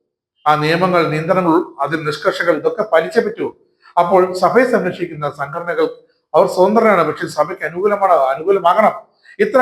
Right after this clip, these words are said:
കാലം ശക്തി ആർജിച്ച് പ്രതിരോധിച്ചു നിന്നത് ആ സ് അനുകൂല സംഘടനകൾ തന്നെയാണ്. അതുപോലെ ഇനിയും സഭാനുകൂല സംഘടനകൾ സഭയ്ക്ക് വേണ്ടി, വിശ്വാസികൾക്ക് വേണ്ടി നിൽക്കണമെന്നാണ് അഭ്യർത്ഥിക്കാനുള്ളത്. കാരണം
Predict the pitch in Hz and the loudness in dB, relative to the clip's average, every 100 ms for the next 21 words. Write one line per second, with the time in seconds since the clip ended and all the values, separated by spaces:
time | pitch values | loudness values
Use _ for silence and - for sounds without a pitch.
0 | 226 202 180 - 165 - _ 220 180 165 | 4 2 0 -4 -12 -14 _ 0 0 -2
1 | 165 151 156 165 180 180 160 156 165 151 | -6 -4 -2 0 0 -2 -6 -4 -2 -4
2 | - _ _ _ 139 156 175 - - - | -6 _ _ _ 2 2 2 -2 -12 -6
3 | 147 170 190 190 165 175 175 170 160 165 | -4 0 0 0 -4 -6 -4 -4 -4 -4
4 | 175 151 131 110 _ _ 123 147 165 190 | 0 2 0 -2 _ _ -2 2 4 4
5 | 151 156 185 175 180 165 165 175 175 185 | 4 2 0 -2 -4 -2 0 2 2 2
6 | 165 165 175 170 135 - - _ - 165 | -2 -2 0 2 0 -6 -20 _ 0 0
7 | 196 220 190 165 156 156 - 202 202 - | 0 0 2 2 0 0 2 0 0 -4
8 | 175 160 151 147 147 160 - 190 156 147 | -6 -2 -2 -2 -4 -6 -6 -6 -4 -4
9 | 135 131 143 147 143 123 120 - _ _ | -4 -4 -8 -8 -6 -6 -8 -12 _ _
10 | _ _ _ _ _ 160 151 151 | _ _ _ _ _ 2 2 2